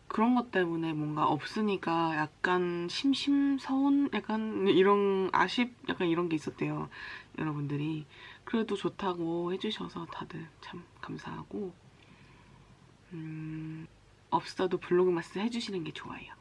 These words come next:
이렇게 <laughs> "캘린더 따위 필요 없어요." 이렇게 달아주셨어요. 그리고 케이스, "와, 언니 케이스 두드리실 때 깜짝 놀랐어요." 걸실버님이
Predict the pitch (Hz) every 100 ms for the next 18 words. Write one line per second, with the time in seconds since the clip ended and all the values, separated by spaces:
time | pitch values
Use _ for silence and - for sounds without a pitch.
0 | - - 160 - 160 - - - - -
1 | - 359 339 233 185 - - - - 143
2 | 277 254 - - 226 220 - 320 - -
3 | - - - 190 190 - - - - -
4 | - - - - 175 - 151 156 151 160
5 | - - - - - - - - - -
6 | - - 180 190 175 170 165 151 - -
7 | - - 339 320 - 214 156 - - -
8 | - 202 175 185 190 - 277 - 240 185
9 | 190 190 185 180 170 165 - 240 247 254
10 | 160 156 151 - - - - - - -
11 | - - - - 175 175 175 175 175 175
12 | - 196 196 196 190 156 151 180 285